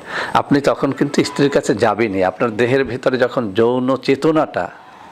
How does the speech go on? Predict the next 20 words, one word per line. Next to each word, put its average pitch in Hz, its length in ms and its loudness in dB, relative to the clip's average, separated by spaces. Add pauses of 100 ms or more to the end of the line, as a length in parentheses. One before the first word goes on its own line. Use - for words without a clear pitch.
(140)
তৈরি 139 260 4
হয়ে 104 200 2
যায়, 98 160 0
যেভাবে 117 360 0
আপনি 113 240 -4
যখন 107 240 -2
পঁচিশ - 400 -2
তিরিশ 104 240 2
বছর 98 280 0
বয়সে 98 300 0
ছিলেন, 95 360 0
একটা 98 220 -2
মেয়েকে 98 320 0
দেখলেই 104 520 2
আপনার 98 280 -2
তার 98 180 -2
কাছে - 260 -6
যেতে 104 260 0
ইচ্ছে 107 240 -4
করতো, - 340 0